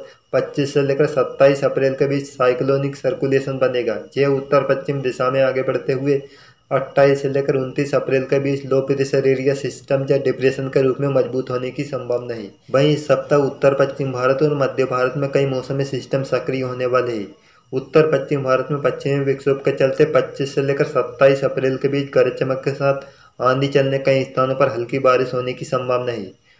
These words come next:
वहीं मध्य भारत में छब्बीस से लेकर अट्ठाईस अप्रैल के बीच मध्य प्रदेश, छत्तीसगढ़, महाराष्ट्र, उड़ीसा में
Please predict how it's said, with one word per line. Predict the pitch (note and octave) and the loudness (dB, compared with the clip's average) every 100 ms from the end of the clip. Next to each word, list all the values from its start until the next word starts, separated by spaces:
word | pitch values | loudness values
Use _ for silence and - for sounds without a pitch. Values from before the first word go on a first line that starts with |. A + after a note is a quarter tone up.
| _ C#3 | _ 0
वहीं | D3+ | 2
मध्य | C3+ C3+ C#3 | 2 2 0
भारत | C3 B2+ C#3 | 2 -2 -2
में | C#3+ - | -4 -4
छब्बीस | - A#2 C3 C#3 | -8 -4 -2 0
से | C#3 | 0
लेकर | C3+ C3+ | 0 4
अट्ठाईस | C#3 - - C3+ C#3 | 4 2 4 4 4
अप्रैल | C3 B2+ B2+ | 0 0 -2
के | B2+ C#3 | 0 -2
बीच | C#3 C#3 | -2 -2
मध्य | B2+ B2 C3 | -2 0 -2
प्रदेश, | C3 C3 C3+ | 0 -2 -2
छत्तीसगढ़, | - A#2 C3+ C3 C3+ C3+ | -6 -4 -2 0 0 0
महाराष्ट्र, | B2+ A#2+ B2+ C3 C#3 | -4 -2 -2 -2 -2
उड़ीसा | B2+ B2 A#2+ C3 | -4 -4 -2 -2
में | C3 B2+ | -2 -6